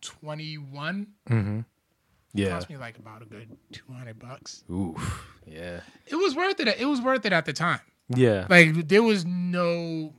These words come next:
Speaker 1: there wasn't no Netflix at that time.
Speaker 2: Mm-hmm.
Speaker 1: So, like, there was no streaming. Yeah, there were no streaming services at that time. So, I mean, having all the WrestleManias on D V D was very cool to have.
Speaker 2: Mm.
Speaker 1: And I was still using V H S. So I had, like, three copies of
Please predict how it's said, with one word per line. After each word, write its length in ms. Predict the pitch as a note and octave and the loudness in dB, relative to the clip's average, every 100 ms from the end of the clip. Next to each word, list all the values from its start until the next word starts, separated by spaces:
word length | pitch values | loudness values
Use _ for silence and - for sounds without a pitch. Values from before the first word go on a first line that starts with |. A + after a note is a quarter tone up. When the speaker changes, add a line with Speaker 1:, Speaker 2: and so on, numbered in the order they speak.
| D3 | -14
Speaker 1:
there 100 | F3+ | -10
wasn't 220 | G3 E3 | -8 -8
no 40 | B2+ | -10
Netflix 500 | B2 D#3 - - - | -12 -12 -14 -20 -18
at 80 | G#2 | -16
that 160 | A2 | -16
time. 240 | G#2+ G#2+ G2 _ _ _ _ | -16 -18 -20 _ _ _ _
Speaker 2:
Mm-hmm. 280 | G2 G2 F#2 F#2 - | -2 -2 -4 -10 -16
Speaker 1:
So, 240 | - F3+ | -6 -2
like, 240 | D#3 D3 C#3 | 0 0 0
there 100 | E3 | 0
was 180 | E3 D3 | -2 -4
no 160 | E3 | -4
streaming. 360 | D#3 - E3 E3 | -4 -4 -4 -4
Yeah, 200 | E3+ D#3 | -4 -4
there 120 | C3+ | -2
were 80 | D3 | -4
no 140 | D3+ | -6
streaming 340 | D3+ - D3+ D#3+ | -6 -6 -6 -4
services 560 | F3 E3 E3 E3 E3 D#3+ _ _ _ | -2 -2 -2 -4 -4 -8 _ _ _
at 100 | - E3+ | -10 -4
that 180 | F3 | -4
time. 320 | - F3+ F3 F3 | 0 0 0 0
So, 180 | - | -2
I 80 | E3 | -2
mean, 240 | E3+ E3+ D#3 | 0 -2 -2
having 380 | D3 E3+ F3+ | 2 2 2
all 240 | F3 D#3+ F3 | 0 0 2
the 80 | E3 | 2
WrestleManias 580 | E3 D#3+ D#3+ E3+ E3+ D3+ | 0 -2 -2 -2 -2 -2
on 120 | C#3+ | -2
D 140 | D#3 | -2
V 100 | E3+ | -4
D 140 | E3+ F#3 | -4 -4
was 140 | D#3 | -4
very 260 | B2 D3+ G3 | -4 -4 -4
cool 200 | F#3 F#3+ | -4 -2
to 60 | F3+ | 0
have. 260 | G#3 B2+ - - _ | 0 -2 -8 -20 _
Speaker 2:
Mm. 280 | G#2 G#2 F2 - _ _ _ C2 _ _ - _ _ _ _ _ _ _ - | -8 -8 -8 -16 _ _ _ -20 _ _ -20 _ _ _ _ _ _ _ -2
Speaker 1:
And 100 | E3 | 4
I 60 | E3+ | 4
was 100 | E3+ | 4
still 220 | - F3+ | 2 4
using 300 | F3 F3 E3 | 6 6 6
V 160 | E3+ F3+ | 8 8
H 160 | E3+ | 8
S. 260 | F#3+ D#3 - - | 8 6 2 -8
So 140 | - C#3+ | -2 6
I 60 | D#3 | 8
had, 120 | F3+ | 8
like, 200 | E3 B2+ | 6 4
three 300 | C#3 E3 F3+ | 4 6 6
copies 520 | E3+ F#3+ F3+ D3 D3 | 8 8 8 6 8
of 460 | D#3 D#3 D3+ D3+ | 8 8 8 6